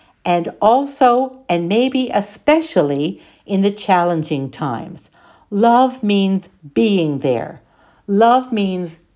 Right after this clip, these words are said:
deciding to be there. Today,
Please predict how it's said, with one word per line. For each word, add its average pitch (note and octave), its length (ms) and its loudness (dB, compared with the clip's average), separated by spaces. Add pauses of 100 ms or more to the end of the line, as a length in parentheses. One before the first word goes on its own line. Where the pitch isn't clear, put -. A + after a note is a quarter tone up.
(100)
deciding G#3 1160 0
to - 140 -6
be C3 280 -4
there. - 360 -10 (1000)
Today, F#3+ 680 2